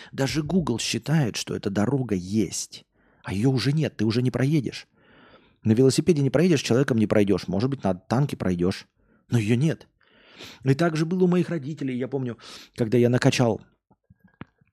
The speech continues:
дорог на Maps.me, на, на этот, на открытые карты.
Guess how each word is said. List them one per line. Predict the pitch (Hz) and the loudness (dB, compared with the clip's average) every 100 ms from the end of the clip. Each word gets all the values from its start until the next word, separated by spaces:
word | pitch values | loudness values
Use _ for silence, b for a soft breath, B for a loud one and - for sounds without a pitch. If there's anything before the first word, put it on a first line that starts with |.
| - - | -12 -2
дорог | 107 113 151 170 | 4 6 6 4
на | 107 | 0
Maps.me, | 104 107 - 107 98 b b b b | 0 -2 -4 -6 -6 b b b b
на, | b 95 95 92 90 | b -2 0 0 -2
на | 90 98 | 0 0
этот, | 92 87 - B B B B B | 0 -6 -12 B B B B B
на | 101 | -2
открытые | 101 - 107 95 | 0 0 0 -2
карты. | - 92 - | -4 -6 -6